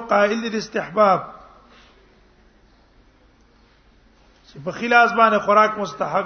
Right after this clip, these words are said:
ده. او دې نه کو په چپ لاس دې کو، خلاف اولا کار دې کو، مجرم نه. او دې له غزالی ترجیح ور کړې،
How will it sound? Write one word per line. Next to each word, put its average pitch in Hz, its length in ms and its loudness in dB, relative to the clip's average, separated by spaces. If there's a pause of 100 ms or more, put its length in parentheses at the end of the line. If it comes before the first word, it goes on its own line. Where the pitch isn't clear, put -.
ده. 156 340 -6 (580)
او 180 180 -4
دې 202 180 -4
نه 220 60 -2
کو 214 120 -8
په 185 140 -6
چپ 208 240 -12
لاس 196 240 -2
دې - 200 -8
کو، 202 80 -10
خلاف 196 360 -6
اولا 190 280 -4
کار 185 280 -6
دې 196 200 -8
کو، 214 80 -12
مجرم 180 340 -10 (120)
نه. 156 80 -12 (2250)
او 175 200 0
دې 208 180 0
له 220 60 4
غزالی 202 440 2
ترجیح 208 380 -4
ور 202 220 0
کړې، 165 380 -4